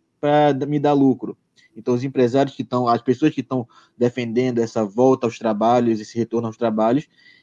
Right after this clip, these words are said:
eles claramente têm esse pensamento de que não importa quantas pessoas vão morrer, tem mais de onde vieram pra substituir. É a substituição da vida humana. Ah, quanto ao, ao monitoramento que o governo federal pretende fazer, eu realmente fico, é, pensando,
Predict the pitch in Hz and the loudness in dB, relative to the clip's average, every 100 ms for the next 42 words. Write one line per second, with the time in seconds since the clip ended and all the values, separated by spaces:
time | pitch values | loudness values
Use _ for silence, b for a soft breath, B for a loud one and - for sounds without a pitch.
0 | _ 110 - 135 151 135 135 - 135 131 | _ -8 0 4 4 4 0 0 -2 0
1 | 131 135 147 131 110 98 104 107 117 123 | -6 -4 -2 -2 -4 -12 -14 -8 -6 -4
2 | - 120 123 120 127 127 120 123 117 123 | 2 2 2 -2 -2 -6 -6 -6 -4 -4
3 | 120 117 98 - _ - 120 117 120 120 | 0 0 -2 -6 _ -4 -2 2 2 2
4 | 117 117 120 113 113 113 117 123 113 117 | 0 0 2 2 2 0 -2 -2 -4 -2
5 | 127 117 92 _ b b b - 98 110 | 2 2 2 _ b b b -8 -6 -6
6 | 104 117 117 - 113 110 117 131 113 95 | -4 -2 -2 -2 -2 -2 0 0 0 -4
7 | 92 _ b b b 127 135 139 139 135 | -10 _ b b b 2 4 6 4 4
8 | 180 214 233 208 180 147 143 135 135 127 | 4 6 6 4 6 6 8 8 8 8
9 | 123 113 - _ _ _ _ _ - 120 | 4 0 -6 _ _ _ _ _ -8 -4
10 | 123 120 127 120 113 123 143 135 110 120 | -2 -2 0 0 0 0 0 -2 -4 0
11 | 113 110 104 107 113 107 113 107 107 104 | 0 0 -2 -4 -4 -4 -4 -2 -2 -4
12 | 107 - 113 104 107 98 104 143 B B | -8 -6 -8 -6 -4 -4 -2 -2 B B
13 | - 135 185 202 - 180 170 160 139 139 | -2 2 4 2 0 -2 4 4 4 4
14 | 135 131 135 117 170 170 147 | 4 4 2 2 0 2 0